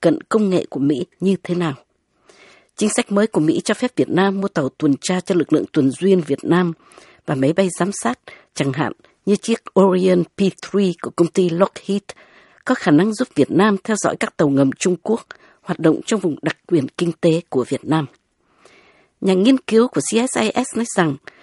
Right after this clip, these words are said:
sau khi Mỹ loan báo nới lỏng lệnh cấm bán vũ khí sát thương cho Việt Nam, Trung Quốc đã trở lại tỏ thái độ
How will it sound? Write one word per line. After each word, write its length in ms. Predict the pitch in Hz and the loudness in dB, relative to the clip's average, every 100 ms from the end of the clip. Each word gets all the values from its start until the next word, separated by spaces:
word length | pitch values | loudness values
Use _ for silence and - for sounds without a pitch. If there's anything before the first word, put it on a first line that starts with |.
| - | -20
sau 140 | - 226 | -4 -2
khi 140 | 226 | 0
Mỹ 220 | 208 190 | 0 0
loan 300 | 220 214 220 | 0 0 0
báo 320 | 196 196 214 269 _ _ _ _ _ _ _ _ _ | 2 0 0 -6 _ _ _ _ _ _ _ _ _
nới 200 | 190 208 | 0 2
lỏng 300 | 269 208 135 | 2 2 2
lệnh 280 | 135 151 - | 2 0 0
cấm 200 | - 202 | 0 0
bán 200 | 208 214 214 | 2 0 -2
vũ 120 | 302 | -4
khí 200 | - 208 - | -2 -4 -4
sát 140 | 269 | -4
thương 180 | 226 202 | 0 0
cho 140 | - 190 | 0 -2
Việt 160 | 135 - | -2 -2
Nam, 260 | 180 170 160 _ - _ _ | -2 -2 -8 _ -20 _ _
Trung 160 | - 240 - | -6 -4 -2
Quốc 240 | 269 - | -2 0
đã 100 | 156 - | -4 0
trở 160 | 156 | 0
lại 260 | 143 143 - _ _ - | 0 -2 -4 _ _ -2
tỏ 220 | 143 123 - | 0 -2 -4
thái 140 | 214 | -2
độ 260 | 214 165 | 0 -2